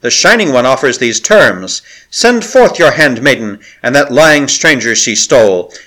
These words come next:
Send them forth to us, and perhaps ye may live. But if ye send them not forth, then ye too shall die, and soon.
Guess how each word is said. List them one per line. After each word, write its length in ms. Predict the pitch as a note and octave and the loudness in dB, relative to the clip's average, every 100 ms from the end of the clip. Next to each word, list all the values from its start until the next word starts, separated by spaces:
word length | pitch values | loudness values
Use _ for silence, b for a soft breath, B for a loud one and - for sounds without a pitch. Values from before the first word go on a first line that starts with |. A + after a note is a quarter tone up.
| B | B
Send 360 | - A#3 G#3 | -2 0 0
them 120 | D#3+ | -2
forth 440 | C#3 - F3 G#3+ - | -4 0 2 2 -2
to 140 | D#3 | 0
us, 280 | F3 - - - b b | 0 0 -4 -12 b b
and 120 | A2+ | -4
perhaps 400 | C#3+ D#3 F3+ - | 0 0 0 -2
ye 80 | E3+ | 0
may 120 | E3 | 0
live. 500 | E3+ D3 G2 F2+ - b b b | 2 2 0 -4 -18 b b b
But 100 | C3 | -8
if 100 | D3 | -6
ye 100 | E3 | -4
send 280 | - A3 G3+ | -2 0 0
them 100 | D3 | 0
not 180 | C#3 C3 | 0 -2
forth, 440 | - G#3+ B2+ - - b b | 2 2 2 -4 -20 b b
then 160 | B2 D#3+ | -4 0
ye 120 | G3+ | 0
too 280 | G#3+ D4 D#4 | 2 2 2
shall 240 | - C#3 | 2 0
die, 380 | A2+ B2 G#2+ G2 | 2 2 2 2
and 220 | G#2 A#2+ | 0 -2
soon. 760 | A2 - A#3+ B3+ F3 G#2+ F2 | -4 -2 0 2 2 -2 -8